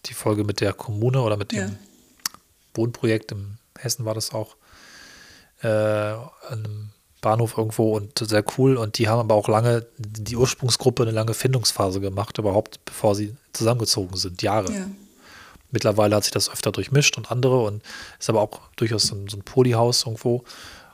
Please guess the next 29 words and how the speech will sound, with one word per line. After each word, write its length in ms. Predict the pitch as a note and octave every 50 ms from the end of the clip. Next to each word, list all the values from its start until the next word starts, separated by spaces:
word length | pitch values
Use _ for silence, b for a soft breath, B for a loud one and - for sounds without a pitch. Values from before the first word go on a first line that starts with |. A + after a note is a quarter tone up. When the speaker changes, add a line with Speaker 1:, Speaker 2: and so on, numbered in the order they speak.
| B B - -
Speaker 1:
mit 180 | A2+ G#2+ -
aber 200 | - G#2+ G2+ G#2+
auch 240 | G2 G2+ G2+ - -
irgendwie 200 | A2+ G2 - A2+
Kunst 380 | - - C#3 C#3 C#3 - - -
und 100 | G2 F#2+
Kultur 380 | - G#2+ - - D3 D3 C#3+ B2
und 160 | G#2 G#2 -
Kino 400 | - - C#3 B2+ C#3+ C3+ B2+ A2+
und 160 | G#2+ G#2+ -
geplanter 400 | - - - - A2 G#2+ G#2 G2
Sauna. 320 | F#2+ G#2 G#2 A#2+ C3 C3+ A#2
Und 60 | G#2+ A2
da 40 |
hab 80 | G2+ G#2
ich 60 | -
gedacht, 260 | - - G2+ - -
oh, 240 | A#2 A2 A2 A2 G#2 - - B B B B B B B B B B B B B B
genau 200 | - - A#2 A#2
das 160 | B2 A#2+ -
Richtige, 320 | D3 C3+ - - G#2+ F#2+ -
ne? 180 | E2 G2+ A#2 F#3+
Speaker 2:
Mhm. 80 | G3 -
Speaker 1:
Aber 180 | - A2+ A2 A2
die 80 | A2+
sind 120 | A#2+ C3 C3+
auch 80 | B2 -
natürlich 280 | - A2+ - B2+ A2 -
sehr 460 | - A#2 A2 A#2+ B2+ B2 A#2+ A#2